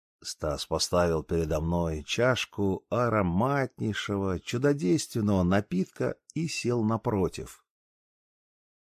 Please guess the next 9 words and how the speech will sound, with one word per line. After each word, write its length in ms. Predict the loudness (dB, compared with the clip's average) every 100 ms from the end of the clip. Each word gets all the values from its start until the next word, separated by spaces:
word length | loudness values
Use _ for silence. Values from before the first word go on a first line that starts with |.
| -6
Я 180 | -4
сделала 340 | -2 0 2 2
глоток 600 | 2 2 2 -2 -2 -6
и 120 | -6 -4
тихо 280 | -4 -6
спросила: 760 | -8 -2 -2 -2 -4 -2 -4 -8 _ _ _ _
«Убийцу 680 | -8 -6 -2 0 0 -2 -2
лорда 480 | 0 0 0 0 0
нашли?» 500 | 0 0 0 0 0